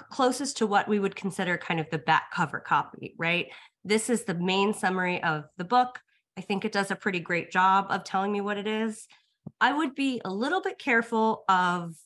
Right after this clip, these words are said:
some cliches. I'm noticing a couple in there at the same time.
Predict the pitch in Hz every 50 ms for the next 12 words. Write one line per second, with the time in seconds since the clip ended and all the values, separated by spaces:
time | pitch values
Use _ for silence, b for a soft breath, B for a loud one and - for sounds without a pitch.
0 | _ _ _ - - 180 165 156 - - 180 165 - - - - - - - -
1 | - - 180 180 185 185 196 214 214 - 214 202 190 185 185 - - 180 180 196
2 | 202 196 202 214 220 220 226 233 240 240 233 247 240 - - 254 240 240 240 -
3 | 247 240 240 240 247 254 262